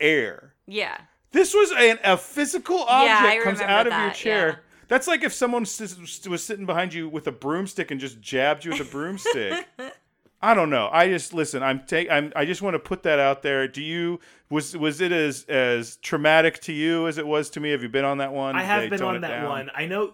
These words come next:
Speaker 3: so most people, as soon as they start telling the story, it's gonna be the exact same thing you're telling,
Speaker 1: <laughs>
Speaker 3: except they got there with the worst sunburn of their life.
Speaker 1: Right.
Speaker 2: Oh,
Speaker 3: And then it pokes you in the
Speaker 2: yes.
Speaker 3: back, and they're like, "Why did I sign up for this?"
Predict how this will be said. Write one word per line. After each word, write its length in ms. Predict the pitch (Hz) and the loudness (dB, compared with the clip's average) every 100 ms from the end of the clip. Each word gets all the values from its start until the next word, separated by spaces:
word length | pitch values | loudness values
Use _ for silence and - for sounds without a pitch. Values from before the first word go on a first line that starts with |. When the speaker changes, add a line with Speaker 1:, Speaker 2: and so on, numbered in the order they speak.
| - | -10
Speaker 3:
so 160 | - 170 | -10 -4
most 240 | 233 247 | -4 -4
people, 540 | 240 - 165 143 135 180 | -10 -10 -10 -10 -10 -12
as 140 | 151 | -8
soon 120 | 190 | -8
as 100 | 170 | -8
they 80 | 160 | -10
start 280 | 151 165 - | -6 -8 -6
telling 220 | 170 151 | -8 -8
the 80 | 143 | -10
story, 460 | - 165 147 127 123 | -10 -8 -8 -8 -10
it's 180 | 127 | -10
gonna 180 | - 185 | -6 -6
be 80 | 175 | -6
the 140 | 147 | -8
exact 360 | 131 139 160 160 | -10 -8 -8 -8
same 200 | 180 151 | -10 -10
thing 240 | 151 151 | -10 -12
you're 160 | 135 156 | -10 -12
telling, 520 | 147 120 110 107 107 - _ - - | -10 -12 -14 -18 -20 -20 _ -8 -4
Speaker 1:
<laughs> 300 | - 165 - | -2 -2 -4
Speaker 3:
except 800 | 151 - - 151 135 170 - 139 | -6 -6 -6 -6 -6 -12 -12 -4
they 160 | 190 | -2
got 300 | 208 185 - | 0 -4 -4
there 200 | 170 151 | -6 -6
with 140 | 156 151 | -6 -8
the 80 | 151 | -8
worst 400 | 151 160 - - | -4 -6 -6 -8
sunburn 480 | 175 160 147 143 | -6 -6 -8 -10
of 100 | 131 | -10
their 160 | 120 113 | -14 -14
life. 720 | 117 160 107 - - - - _ _ _ _ - | -8 -8 -8 -14 -20 -20 -20 _ _ _ _ -4
Speaker 1:
Right. 380 | 127 120 104 98 - | 2 2 0 -4 -10
Speaker 2:
Oh, 40 | |
Speaker 3:
And 440 | 165 175 175 175 170 | -6 -4 0 0 0
then 80 | 175 | -2
it 140 | 160 | -2
pokes 280 | 175 175 160 | -4 -2 -2
you 120 | 147 | -2
in 60 | 139 | -4
the 80 | 135 | -6
Speaker 2:
yes. 80 | 131 | -6
Speaker 3:
back, 280 | 127 117 | -6 -8
and 80 | 151 | -8
they're 80 | 165 | -6
like, 140 | 190 - | -6 -8
"Why 580 | 233 262 294 269 269 240 | -14 -12 -10 -4 -2 0
did 160 | 214 | -2
I 140 | 214 254 | -6 -6
sign 260 | 277 277 | -4 0
up 120 | 330 349 - | 0 0 -4
for 120 | 226 | -10
this?" 680 | 180 160 - - - - - | -8 -10 -14 -16 -12 -12 -14